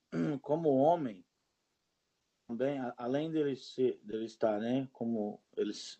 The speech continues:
ele é Deus, mas como homem ele, ele estava limitado a esse, a esse tipo de resposta, naquele momento.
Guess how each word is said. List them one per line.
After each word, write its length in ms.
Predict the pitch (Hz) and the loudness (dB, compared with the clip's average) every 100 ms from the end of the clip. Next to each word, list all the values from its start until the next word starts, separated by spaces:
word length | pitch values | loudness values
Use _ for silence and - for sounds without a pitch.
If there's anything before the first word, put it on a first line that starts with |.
| _ | _
ele 180 | 113 127 | 10 12
é 120 | 139 | 12
Deus, 600 | 110 120 135 175 - - _ _ _ _ _ _ _ _ _ _ | 12 8 8 4 -10 -20 _ _ _ _ _ _ _ _ _ _
mas 540 | 104 110 110 110 110 - | -8 -6 -4 -2 -4 -2
como 280 | - 156 | -2 4
homem 320 | 143 135 165 170 | 6 6 6 4
ele, 180 | 151 127 | 2 2
ele 200 | 127 123 | 2 2
estava 520 | - 131 135 147 156 | -2 0 4 4 4
limitado 840 | 151 165 156 - 127 139 135 123 | 2 0 -2 0 4 4 4 4
a 140 | 117 | 4
esse, 420 | 117 - - - - | 2 -4 -14 -16 -6
a 80 | 113 | -6
esse 200 | 113 113 | -6 -12
tipo 260 | - 120 | -14 -12
de 120 | 113 110 | -12 -12
resposta, 600 | 104 - - 92 - _ _ _ _ - | -12 -12 -8 -8 -10 _ _ _ _ -16
naquele 360 | 101 - 131 | -10 2 4
momento. 520 | 127 107 101 95 - | 4 2 0 -4 -10